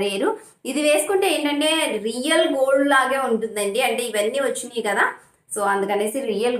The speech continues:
గోల్డ్ లాగా ఉంటుంది. So ఇవి కూడా వచ్చినాయి. ఇక్కడ మనకి చైన్స్ కావాలంటే చైన్స్ వేసుకోవచ్చు, థ్రెడ్స్ కావాలంటే థ్రెడ్స్ పెట్టుకోవచ్చు అనమాట. చాలా బాగుంది కదా. And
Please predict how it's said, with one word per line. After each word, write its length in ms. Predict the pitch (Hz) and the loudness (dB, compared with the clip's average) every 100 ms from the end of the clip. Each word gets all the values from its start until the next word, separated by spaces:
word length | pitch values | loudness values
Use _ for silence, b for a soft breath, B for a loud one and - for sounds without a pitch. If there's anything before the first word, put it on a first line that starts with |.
| 202 | 2
గోల్డ్ 240 | 202 196 | 2 2
లాగా 240 | 190 185 190 | 0 0 0
ఉంటుంది. 400 | 175 175 175 220 453 571 - _ _ _ _ _ | 0 -2 -4 0 0 -2 -10 _ _ _ _ _
So 60 | 208 - | -18 -10
ఇవి 80 | 185 175 | -8 -2
కూడా 140 | 190 185 | 0 0
వచ్చినాయి. 280 | - 494 B B B 226 | -2 -4 B B B -10
ఇక్కడ 200 | 220 285 427 392 | -2 0 2 2
మనకి 280 | 226 233 240 233 B - | 0 -4 -4 -6 B -4
చైన్స్ 300 | 254 214 233 - | -2 0 -2 0
కావాలంటే 380 | 233 233 240 247 - | 0 0 0 -2 -2
చైన్స్ 260 | 202 220 220 | -2 -4 -4
వేసుకోవచ్చు, 400 | 226 - 226 381 453 | -4 -4 -4 -2 0
థ్రెడ్స్ 240 | 277 220 - | 0 0 2
కావాలంటే 400 | 214 196 202 233 480 | 2 2 0 0 0
థ్రెడ్స్ 260 | 208 - 185 | -2 -2 -6
పెట్టుకోవచ్చు 420 | 175 - 160 180 | -6 -6 -8 -6
అనమాట. 240 | 160 156 151 - _ _ _ _ _ _ _ _ _ _ _ _ _ _ _ _ _ _ _ _ - | -6 -6 -10 -16 _ _ _ _ _ _ _ _ _ _ _ _ _ _ _ _ _ _ _ _ -8
చాలా 260 | 214 226 247 | -4 -2 0
బాగుంది 240 | 214 202 190 | 0 0 0
కదా. 140 | 190 - B B B | 0 0 B B B
And 100 | 247 | -4